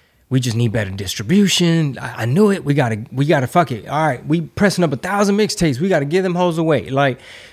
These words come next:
like, you're just in your head type of thing. But, um, but the second part, you were saying, like, people who don't approach it in a professional manner, where the fuck do they end up?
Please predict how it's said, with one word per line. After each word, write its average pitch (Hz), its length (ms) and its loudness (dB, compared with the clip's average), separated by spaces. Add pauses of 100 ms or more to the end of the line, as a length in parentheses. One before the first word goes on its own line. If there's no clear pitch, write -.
like, 123 200 -2
you're 151 120 4
just 147 280 0
in 139 160 0
your 113 120 0
head 123 360 -2
type 113 180 -6
of 110 80 -12
thing. 110 280 -4
But, 120 180 0
um, 113 320 0 (720)
but 127 160 0
the 123 80 -6
second 156 300 0
part, 127 260 2
you 127 100 -2
were 127 60 0
saying, 117 460 -2
like, 104 260 -4 (840)
people 156 240 2
who 139 100 6
don't 147 300 2
approach 131 420 2
it 113 140 -6
in 113 100 -2
a 107 60 -2
professional 117 580 -4
manner, 110 560 -4
where 113 220 2
the - 40 -2
fuck - 280 -2
do 123 80 0
they 113 180 2
end 107 180 0
up? 113 220 -4